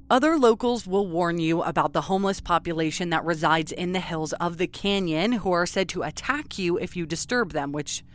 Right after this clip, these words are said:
again, goblin. So there's just a laundry list of bad shit that could happen if you visit this place after dark. And to be honest, I, I really probably wouldn't even go in the day.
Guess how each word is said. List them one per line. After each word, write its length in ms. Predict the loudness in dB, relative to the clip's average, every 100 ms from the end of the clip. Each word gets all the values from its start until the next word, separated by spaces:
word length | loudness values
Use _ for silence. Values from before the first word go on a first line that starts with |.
| -20 -20 -12
again, 400 | -4 -2 -2 -6 -6
goblin. 480 | -4 -2 -4 -8 -14 -20 -20 -20 -8
So 320 | 4 6 6
there's 280 | 2 0 0
just 180 | 0 2
a 60 |
laundry 580 | 4 4 4 4 4 0
list 300 | 2 0 0
of 160 | -4 -2
bad 280 | 0 0
shit 300 | -2 -2 0
that 180 | 2 0
could 120 | -2
happen 460 | -2 0 2 0 -2 -2
if 180 | -4 -2
you 140 | -4
visit 320 | 0 0 0
this 140 | -4 -6
place 340 | -2 -2 -2 -2
after 320 | -4 -4 -4
dark. 480 | -2 -2 -2 -8 -20 -20 -20 -6
And 100 | -2
to 80 | 0
be 160 | 2 4
honest, 480 | 6 6 2 -2 -10 -20 -20 -20 -20 -20 -6
I, 120 | -4 0
I 120 | 2
really 300 | 4 4 4
probably 360 | 4 4 6 4
wouldn't 260 | 2 0 0
even 220 | -2 -2
go 160 | -2
in 100 | -2
the 80 | -4
day. 280 | -6 -8 -12